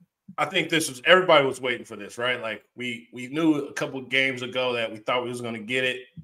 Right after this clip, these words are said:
and didn't happen, uh, at Rutgers, uh, and then we didn't finish through, and then Minnesota. And so to do it at home, I think everybody expectations of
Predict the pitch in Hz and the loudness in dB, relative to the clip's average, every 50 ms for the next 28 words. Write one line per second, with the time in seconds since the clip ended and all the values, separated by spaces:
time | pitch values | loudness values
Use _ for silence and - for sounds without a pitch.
0 | - - 104 110 117 113 104 104 127 127 127 120 - - 127 123 123 117 120 _ | -20 -16 -12 -10 -10 -10 -8 -4 -2 0 0 0 -2 -4 -8 -8 -8 -10 -14 _
1 | _ _ _ _ _ _ _ - - 110 110 110 107 110 107 98 95 107 110 127 | _ _ _ _ _ _ _ -8 -4 -2 0 0 0 -2 -4 -4 -6 -2 2 4
2 | 143 139 139 - 139 131 127 127 123 123 - - - _ - 117 117 113 110 110 | 4 4 4 2 0 0 0 0 0 -4 -8 -10 -12 _ -4 -2 -2 0 0 0
3 | 107 107 104 - - 110 110 110 113 113 117 107 - - 131 117 113 101 - - | 0 -2 -4 -6 -10 -12 -12 -12 -10 -10 -10 -10 -8 -8 -6 -6 -4 -6 -6 -4
4 | - 135 135 135 123 117 110 117 113 107 98 - - - 143 143 139 135 131 131 | -2 2 2 2 2 0 -4 -6 -8 -8 -6 -4 -2 0 2 2 2 2 2 0
5 | 123 127 - _ _ _ _ _ _ - 117 117 - - 127 123 120 117 113 110 | -2 -4 -10 _ _ _ _ _ _ -8 -6 -4 -2 0 0 0 0 0 -2 -6
6 | - - _ - 135 131 131 135 180 202 185 160 131 127 120 - 143 143 143 135 | -8 -14 _ -8 -8 -4 0 4 6 6 6 6 4 0 -4 -2 0 2 2 2
7 | 127 123 117 113 - - 120 - 143 131 120 127 147 151 139 135 - 127 123 120 | 2 0 -2 -4 -6 -10 -8 -6 -4 0 2 2 2 2 2 0 0 0 2 2
8 | 117 113 110 104 - - _ - 127 120 123 - - 123 117 120 - 131 123 113 | 0 -2 -4 -8 -14 -18 _ -10 -10 -8 -8 -8 -6 -6 -6 -6 -4 -4 -4 -4
9 | - 120 110 110 110 107 | -6 -8 -10 -10 -10 -10